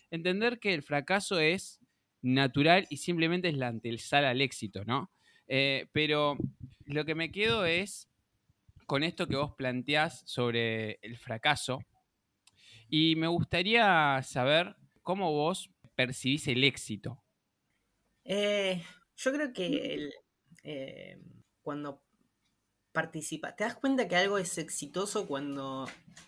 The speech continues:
Speaker 2: lograste algo mucho más de lo que tenías planificado. Es decir, vos hiciste un... esto, ¿no? Que yo le digo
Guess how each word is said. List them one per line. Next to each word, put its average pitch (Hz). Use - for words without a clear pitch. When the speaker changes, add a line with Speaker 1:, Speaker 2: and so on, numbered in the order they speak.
Speaker 2:
lograste 165
algo 190
mucho 175
más 190
de 208
lo 180
que 143
tenías 156
planificado. 139
Es 131
decir, 139
vos 147
hiciste 151
un... 156
esto, 139
¿no? 151
Que 131
yo 143
le 139
digo 135